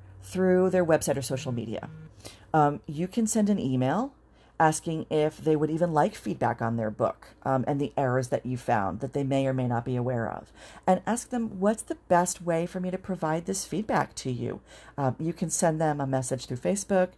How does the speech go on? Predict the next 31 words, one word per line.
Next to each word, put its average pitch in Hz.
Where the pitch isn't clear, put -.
You 175
can 175
send 147
them 139
an 131
email 196
through 156
their 123
website. 180
There's 139
usually 127
a -
contact 160
me 151
on 135
their 131
website 202
somewhere. 165
And 160
you 180
can 196
send 180
that 151
message 190
and 175
say, 170
"I 143
was 127
reading 180
your 220
book." 175